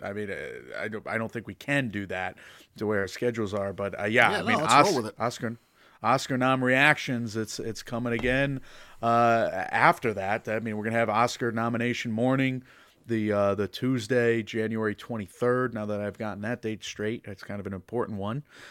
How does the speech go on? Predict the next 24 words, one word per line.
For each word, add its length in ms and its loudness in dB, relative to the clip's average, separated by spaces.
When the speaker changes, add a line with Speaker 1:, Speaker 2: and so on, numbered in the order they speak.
Speaker 1:
Uh, 240 0
Speaker 2:
Mm-hmm. 100 0
Speaker 1:
and 160 -2
then, 260 2
uh, 220 4
we're 220 -2
gonna, 380 0
we're 140 6
gonna 140 4
do 280 2
our 300 12
award 400 6
show 480 4
earlier 640 4
than 380 4
we've 220 0
done 180 4
it 100 2
in 120 0
the 80 0
past. 520 -2
So 120 -4
we're 140 -2
gonna, 220 2